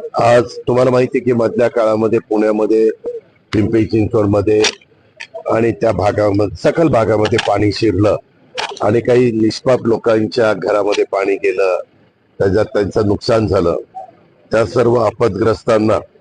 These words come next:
आपण प्राथमिक स्वरूपामध्ये आज चेकचं वाटप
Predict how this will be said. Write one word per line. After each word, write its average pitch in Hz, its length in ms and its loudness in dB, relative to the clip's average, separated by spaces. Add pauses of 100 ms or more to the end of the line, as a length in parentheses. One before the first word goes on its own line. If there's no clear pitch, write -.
(480)
आपण 113 320 0
प्राथमिक 110 560 0
स्वरूपामध्ये 117 840 0 (720)
आज 117 140 4
चेकचं 120 480 0
वाटप 110 280 2